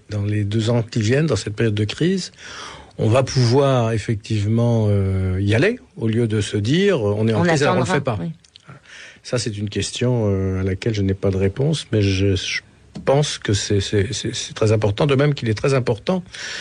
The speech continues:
Speaker 1: de poser les questions sociales aussi sous cette forme-là. C'est-à-dire de ne pas simplement dire, euh, aujourd'hui, euh, il y a une crise, il va falloir sauver les meubles, mais se dire aussi qu'est-ce qui va se passer derrière,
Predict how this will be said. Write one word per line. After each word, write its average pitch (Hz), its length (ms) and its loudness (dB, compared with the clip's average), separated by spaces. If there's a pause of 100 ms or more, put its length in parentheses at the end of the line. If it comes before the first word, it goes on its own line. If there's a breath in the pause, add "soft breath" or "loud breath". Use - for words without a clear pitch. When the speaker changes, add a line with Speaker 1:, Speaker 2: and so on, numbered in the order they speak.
(160 loud breath)
Speaker 1:
de - 60 -2
poser 127 240 2
les 147 80 2
questions 131 240 0
sociales 147 460 0
aussi 123 160 0
sous - 160 -2
cette 107 160 2
forme-là. 107 500 0
C'est-à-dire - 460 -2
de 110 100 2
ne 117 100 4
pas 143 160 2
simplement 113 540 2
dire, 107 500 0 (720 loud breath)
euh, 107 120 4
aujourd'hui, 120 840 4
euh, 101 280 4
il 104 40 2
y 107 40 4
a - 20 6
une 117 80 4
crise, 120 500 2
il 101 60 0
va 98 100 2
falloir 104 380 2
sauver 104 340 2
les 104 80 4
meubles, 180 380 2 (580 loud breath)
mais 113 60 0
se 107 160 0
dire 113 240 2
aussi 180 720 0 (180)
qu'est-ce - 300 0
qui - 160 -2
va 123 100 2
se - 80 -2
passer - 260 0
derrière, 139 720 0